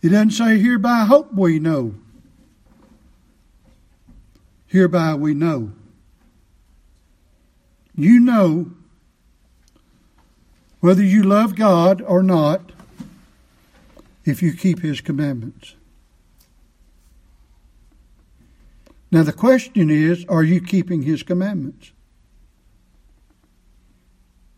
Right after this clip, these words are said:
Now immediately we like to think, or we sometimes think, "Well, uh, I, I hope I do."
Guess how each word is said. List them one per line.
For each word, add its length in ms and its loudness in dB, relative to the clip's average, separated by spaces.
Now 180 2
immediately 640 2
we 260 0
like 300 -2
to 80 -10
think, 400 -2
or 180 -4
we 300 -4
sometimes 580 -2
think, 320 -4
"Well, 300 2
uh, 40 -6
I, 540 -4
I 20 2
hope 260 0
I 100 0
do." 420 -2